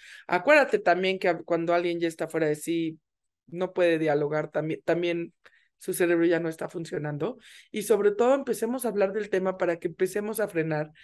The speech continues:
una cultura de los gritos que por lo menos antes era como esperado, era el señor de la casa, que son unos cuantos gritos,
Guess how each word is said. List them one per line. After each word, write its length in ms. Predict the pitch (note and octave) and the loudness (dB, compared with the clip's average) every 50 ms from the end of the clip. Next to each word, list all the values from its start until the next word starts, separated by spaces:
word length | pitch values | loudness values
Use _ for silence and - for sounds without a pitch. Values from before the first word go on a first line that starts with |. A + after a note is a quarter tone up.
| - - _ _ _ | -20 -20 _ _ _
una 240 | F#3+ F#3+ G#3 G#3 G3 | -2 0 0 0 0
cultura 320 | - F#3 E3+ - F#3 F#3 F#3 | -2 -4 0 2 4 6 6
de 60 | F#3 | 6
los 220 | F#3 E3 D#3 D#3 | 4 2 0 0
gritos 340 | D#3+ E3 E3 - - F#3+ F#3+ | -2 -4 -4 -4 -6 -8 -6
que 100 | - F#3 | -6 -8
por 160 | - F#3+ E3+ | -6 -4 -4
lo 60 | F3+ F3 | -4 -4
menos 360 | F#3 F#3+ G#3 G3+ G3+ - - _ | -2 -4 -4 -6 -8 -10 -8 _
antes 460 | G3+ G3 G3 G3 G3 - A3 A3 - | -4 -2 -2 -2 -4 -6 -6 -6 -4
era 220 | - G3 G3 F#3+ F#3+ | -2 -2 0 -2 -2
como 400 | - G3+ F3+ F3 D#3+ D3+ D3+ - _ _ _ _ _ _ | -4 -4 -2 -2 -2 -2 -4 -6 _ _ _ _ _ _
esperado, 760 | - - F3+ - - F#3 F#3 G3 G3 G3+ G3+ G3+ G3 G3+ - - | -8 -8 -6 -2 0 2 2 4 4 2 2 2 0 0 0 0
era 120 | F#3 F#3 | 0 0
el 80 | F3 E3+ | 0 -2
señor 300 | - F3 E3+ E3+ E3 E3 | -6 -6 -4 -4 -4 -2
de 100 | F3 E3 | -2 0
la 160 | E3 D#3+ D#3 | 0 -2 0
casa, 520 | - F3 F3 F3+ - - E3+ D#3+ D#3+ - _ | -2 -2 -2 -2 -2 -2 -2 -2 -2 -4 _
que 140 | - F#3 F#3 | -4 -4 -2
son 220 | - F3 F3 F3 | -2 -4 -4 -4
unos 260 | E3+ F3 E3 D#3 - | -4 -4 -6 -6 -8
cuantos 400 | - F3+ F#3+ D#3 D#3 D3+ C#3+ D3 | -8 -10 -8 -6 -6 -8 -8 -6
gritos, 760 | - F#3 G3 G3 F#3+ F#3+ - D#3+ D#3+ D#3+ D#3 D#3 D#3 - - | -6 -4 -4 -4 -6 -4 -2 0 0 2 0 -2 -4 -8 -14